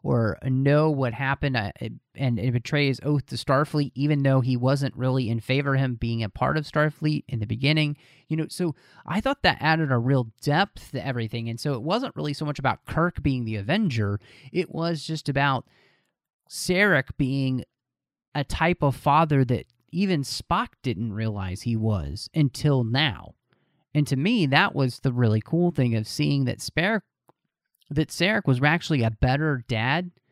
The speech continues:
than we gave him credit for. And now we know that. And in some ways, too, he was an even better dad because he helped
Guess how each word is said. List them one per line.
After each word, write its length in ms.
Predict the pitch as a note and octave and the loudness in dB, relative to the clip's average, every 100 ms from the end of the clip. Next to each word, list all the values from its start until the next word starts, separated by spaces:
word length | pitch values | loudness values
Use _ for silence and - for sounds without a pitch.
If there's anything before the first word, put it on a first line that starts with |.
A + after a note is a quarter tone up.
| _ _ - | _ _ 2
than 220 | C#3 C3 | 4 6
we 380 | B2+ B2 A#2 A#2+ - | 4 2 0 -4 -2
gave 240 | B2 A#2 | 0 0
him 140 | A2+ | -2
credit 380 | G#2 C#3 C3+ - | -2 0 0 -2
for. 400 | - G#2+ G2+ - _ _ - | -6 -2 -2 -4 _ _ -4
And 300 | B2+ A#2 A#2+ | 0 0 0
now 220 | C3 C#3 | 2 2
we 180 | B2 A2+ | 2 2
know 280 | C#3 G3 C#3 | 2 2 2
that. 380 | G2+ F#2 F#2+ - _ _ - _ - | 0 -4 -8 -14 _ _ -20 _ 2
And 580 | D#3+ D#3 C#3+ B2+ - - _ _ _ _ _ _ _ _ _ _ _ _ _ _ _ | 6 8 6 4 -2 -12 _ _ _ _ _ _ _ _ _ _ _ _ _ _ _
in 160 | F3 F3 | 0 0
some 300 | G#3+ A#3 A#3 | 2 0 2
ways, 300 | D#3 C#3+ - | 2 2 0
too, 180 | F3 | 0
he 160 | D#3+ F3 | 0 0
was 180 | F3 D#3 | -4 -2
an 60 | |
even 200 | E3 D#3 | -2 -2
better 240 | D3 D3+ D3 | 0 0 2
dad 320 | D#3 E3+ D#3+ | 0 0 0
because 340 | C#3+ D3 C#3 | -2 -2 -2
he 120 | C#3 A#2+ | -2 -2
helped 520 | B2 D3 - - | 0 0 -2 -12